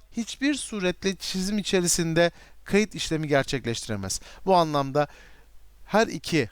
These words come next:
hata mesajını ya daha fazla hata mesajını gördüklerinde ve program başlığında trial version bilgisini gördüklerinde kesinlikle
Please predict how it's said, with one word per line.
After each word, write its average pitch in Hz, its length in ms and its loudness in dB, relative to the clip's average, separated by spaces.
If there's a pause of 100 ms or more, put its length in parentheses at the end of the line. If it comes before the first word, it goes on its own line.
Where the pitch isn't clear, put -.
hata 190 300 2
mesajını 131 420 -6
ya 117 160 -2
daha 143 200 2
fazla 156 320 0
hata 156 240 0
mesajını 131 380 -4
gördüklerinde 127 760 0
ve 131 180 4 (920)
program 190 480 2
başlığında 120 680 -2
trial 147 380 0
version 147 420 -2 (120)
bilgisini 135 460 -4
gördüklerinde 151 800 2 (360)
kesinlikle 196 720 2